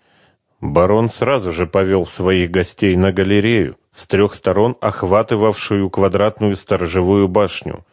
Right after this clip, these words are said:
Галерея была открытой, если не считать того, что сверху она прикрывалась покатой черепичной крышей, да по периметру своему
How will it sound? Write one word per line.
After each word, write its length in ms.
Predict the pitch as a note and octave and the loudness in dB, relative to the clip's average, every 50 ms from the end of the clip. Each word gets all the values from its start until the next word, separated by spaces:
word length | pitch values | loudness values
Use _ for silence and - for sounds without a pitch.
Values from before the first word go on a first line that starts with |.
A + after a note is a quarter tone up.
| _ _ _ _ _ _ _ _ _ _ _ | _ _ _ _ _ _ _ _ _ _ _
Галерея 640 | - - F2+ F#2 G2 G2 G2+ G2+ A2 A2+ A#2 A#2 A2 | -2 0 0 2 2 2 2 2 2 2 2 2 2
была 340 | F#2 E2+ G2 G#2 G#2+ A2+ A#2 | 2 2 2 2 4 2 0
открытой, 800 | - - - G#2+ - - - - B2 C#3 C3 - C#2+ B1 - _ | -2 -4 -6 -6 -6 -6 -6 -4 -4 -4 -4 -6 -10 -10 -10 _
если 500 | _ D#2 D#2 D#2+ F2+ G2 - - - F#2 | _ -4 0 0 0 0 0 -2 0 2
не 180 | F#2 G2 G2+ G2 | 4 4 2 2
считать 560 | - - - A2+ F#2+ - A2 G2+ F#2 - _ | 0 0 -2 -2 0 0 0 -2 -2 -4 _
того, 320 | - F#2+ F#2 F#2 G#2 A#2+ B2 | -2 -2 0 0 0 -2 -2
что 260 | - - - G2 F#2 | -4 -4 -2 -4 -4
сверху 680 | - - - F2+ F#2 A2+ C3 C3 B2 - - - - - - - _ _ _ _ | -2 -2 -2 0 2 2 2 0 -2 -4 -8 -8 -8 -10 -20 -20 _ _ _ _
она 260 | - F2+ F2+ G2 A2+ | -2 0 2 2 0
прикрывалась 760 | A2+ - - G#2 F#2 - G2 G#2 F#2+ G2 G#2 A2+ A#2 G2+ - - | 0 -2 -4 -4 -4 -2 -2 0 2 2 4 2 2 0 -2 -2
покатой 460 | - G#2 F#2 - G#2+ G#2+ - B2+ G#2+ | -4 -4 -2 0 -2 0 0 -2 -4
черепичной 720 | - - A2 G#2 G2+ - - A2+ G#2+ - - G#2+ G2+ G#2 | -2 -2 0 0 0 0 0 -2 -2 0 2 2 2 2
крышей, 640 | G2+ - G2+ F2+ G#2+ C3 B2 - - - C#3 - _ _ _ | 0 -2 -2 0 0 0 0 -2 -4 -6 -6 -8 _ _ _
да 220 | F2 D#2+ F2 F#2+ | -4 -2 -2 0
по 140 | - G#2+ F#2+ | 0 0 -2
периметру 680 | - G#2 G2 F2+ G2+ A2+ C3+ C#3 B2 F#2+ - - F2+ | 0 -2 -2 0 0 0 2 0 0 -2 -2 -4 -4
своему 640 | E2+ - - F2+ F2+ F#2 F#2+ F#2+ F#2+ G2 F#2+ E2+ D2+ | -4 -4 -4 0 0 2 2 2 2 2 2 0 0